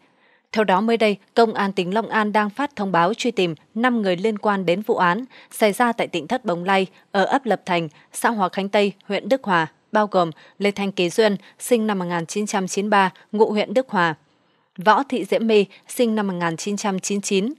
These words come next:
ngụ quận Bình Tân, và ba luật sư lần lượt là Nguyễn Văn Miếng, năm mươi bảy tuổi, ngụ phường Trường Thọ, thành phố Thủ Đức, Đào Kim Lân,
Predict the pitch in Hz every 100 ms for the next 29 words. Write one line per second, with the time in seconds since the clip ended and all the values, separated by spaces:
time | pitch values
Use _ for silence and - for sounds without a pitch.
0 | _ 190 208 - 196 - 180 160 185 185
1 | - _ _ 180 214 202 226 214 185 -
2 | - 208 190 - - 196 196 185 175 -
3 | 180 175 202 247 226 190 185 180 262 -
4 | 208 214 208 185 160 185 165 147 - 208
5 | 220 220 196 208 190 190 - - 180 170
6 | 196 208 180 202 262 _ _ - _ 196
7 | 196 - 240 208 208